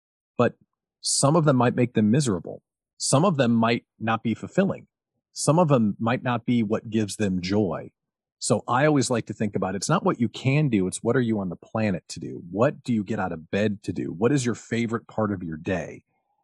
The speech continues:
So to answer your question, I always like to push people to, if you could do anything, what would you do? What part of your job or company gives you the most joy? And then strip away,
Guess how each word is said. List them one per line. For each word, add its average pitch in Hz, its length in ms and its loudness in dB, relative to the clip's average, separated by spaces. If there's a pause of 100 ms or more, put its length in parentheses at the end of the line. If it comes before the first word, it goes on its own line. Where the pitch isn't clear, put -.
(120)
So - 160 2
to 123 160 0
answer 151 260 2
your 120 120 2
question, 120 500 0 (300)
I 123 180 0
always 127 240 2
like 104 160 -2
to 101 80 -4
push - 400 0
people 101 340 0
to, 92 440 -2 (340)
if 120 100 -2
you 180 120 6
could 185 120 4
do 151 140 6
anything, 156 360 4
what 101 140 -2
would 98 120 -6
you 92 100 -2
do? - 280 -10 (300)
What 135 360 2
part - 440 0 (120)
of 117 200 2
your 107 240 4
job 101 480 -4 (100)
or 104 120 -2
company 98 460 -2
gives 95 260 -2
you 98 80 2
the 90 100 -4
most 90 380 -2
joy? - 340 -8 (280)
And 127 120 0
then 131 160 2
strip - 520 -2
away, 107 640 2